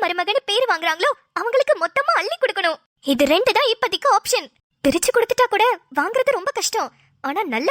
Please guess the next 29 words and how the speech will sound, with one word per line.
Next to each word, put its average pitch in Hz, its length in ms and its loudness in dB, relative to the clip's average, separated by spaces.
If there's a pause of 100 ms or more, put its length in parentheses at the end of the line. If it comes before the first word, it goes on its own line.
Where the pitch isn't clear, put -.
மருமகன்னு 494 380 -2
பேர் 403 180 -2
வாங்குறது 370 380 -2 (220)
ரொம்ப, 381 280 -6
ரொம்ப 571 280 0
ஈஸி. - 280 -4 (220)
அதுவும் 370 340 -2
இந்த 415 180 -4
வீட்டுக்கு, 494 340 0 (240)
ஐயோ, 320 260 -10 (140)
சொல்லவே 440 400 -2 (100)
வேணாம். 453 300 0 (220)
ஏற்கனவே 359 520 2
ஆதிக்கு 330 320 0
பொண்ணு 330 200 -4
பார்க்கணும், 311 500 -2
கல்யாணம் 427 380 -2
பண்ணணும்னு 302 360 -4
அஸ்திவாரம் 330 480 0
போட்டாச்சு. 339 440 -2 (360)
இதுக்கப்புறம் 311 500 -2 (100)
ஏதாவது 320 420 0
மக்கு 285 380 -10
பொண்ணா 339 260 -4
பார்த்து 339 260 0 (240)
ஆதிக்கு 403 380 -2
கல்யாணம் 440 320 -4
பண்ணி 392 160 -2
வச்சு 427 340 -2